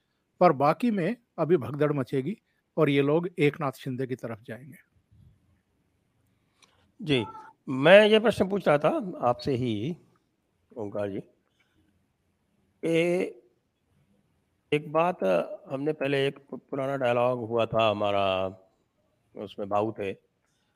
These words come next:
Speaker 2: तो उनका कहना था कि जो शरद राव के साथ रहेगा वो समाप्त होगा। <laughs> तो क्या शरद राव ने अंततः जो उनका लक्ष्य था,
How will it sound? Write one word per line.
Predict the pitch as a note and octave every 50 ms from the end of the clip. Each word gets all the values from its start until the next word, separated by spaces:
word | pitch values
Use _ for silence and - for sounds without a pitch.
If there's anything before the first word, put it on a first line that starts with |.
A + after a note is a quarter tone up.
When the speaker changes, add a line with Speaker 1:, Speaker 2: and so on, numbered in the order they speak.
| _ _ _ _ _ _ _ _ _ _ _ _ -
Speaker 2:
तो | C#3 C#3 C3+
उनका | C3 - D3 D#3 D#3+ D#3+
कहना | E3 D3+ D3+ D#3 D#3+
था | D3+ D3 C#3+ C#3+
कि | D3 - D#3+ D3 D3
जो | C#3+ C#3+ D3+ D#3+
शरद | D3+ - D3+ D#3 D#3+
राव | D#3 D3 D3 D3 D3
के | D3+
साथ | C#3+ - C#3 B2+ C3 -
रहेगा | C3 A#2 A#2 A2+ C3
वो | D#3 D#3+
समाप्त | D3+ - C#3 B2 A#2+ A#2+ - -
होगा। | A2+ G#2 G2 F2 - _ _ _ _ _ _ _ _ _ _ _ _ _ _ _ _ - _ _ - G3+
<laughs> | D3 - _ _ - B2 A2 - _ _ _ -
तो | - - - - F#3 E3+ D3+ - - E3 D3 D3 - - D3+ E3 - - - - - - _ _ _ - - _ _ _ -
क्या | - - C3 B2+ C#3 - D#3
शरद | C#3+ D#3+ C#3 D3 D#3+ D#3
राव | D3+ C#3+ C3+ C3+ C3
ने | B2+ C3+ C#3+ E3 - - - - - _ _ _ - B2
अंततः | B2 C#3 C#3 - C#3+ C#3+ - D3+ C#3+
जो | D#3 C#3 C#3 C#3+ C#3 B2+
उनका | B2 B2 B2 C3 C3+ C3 A#2+ A2+ B2 C#3
लक्ष्य | C#3 B2 C#3+ C#3+ - - C#3+
था, | - A2+ G#2+ F#2+ F#2 - - _ _